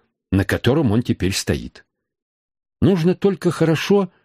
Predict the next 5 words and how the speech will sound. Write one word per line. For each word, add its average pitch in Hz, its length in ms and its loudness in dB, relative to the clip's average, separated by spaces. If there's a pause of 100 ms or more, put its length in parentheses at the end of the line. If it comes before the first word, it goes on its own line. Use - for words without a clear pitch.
(120)
осмотреться 165 880 0
вокруг 90 340 -4
себя. - 380 -8 (1080)
Вы 202 180 4
говорите: 113 560 -2